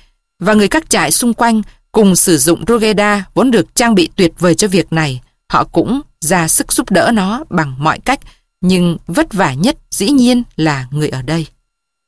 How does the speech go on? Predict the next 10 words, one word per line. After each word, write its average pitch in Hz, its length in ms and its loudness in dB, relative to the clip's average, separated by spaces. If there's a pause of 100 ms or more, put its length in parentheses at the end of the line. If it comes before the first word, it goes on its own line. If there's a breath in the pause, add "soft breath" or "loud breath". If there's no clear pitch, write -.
(1300 loud breath)
Thợ 214 120 2
xén 226 180 2
lông 285 180 2
cừu 190 200 2
đưa 226 180 2
tới 220 460 -2
một 180 340 0
người 156 140 0
nấu 156 180 -2
ăn 208 340 0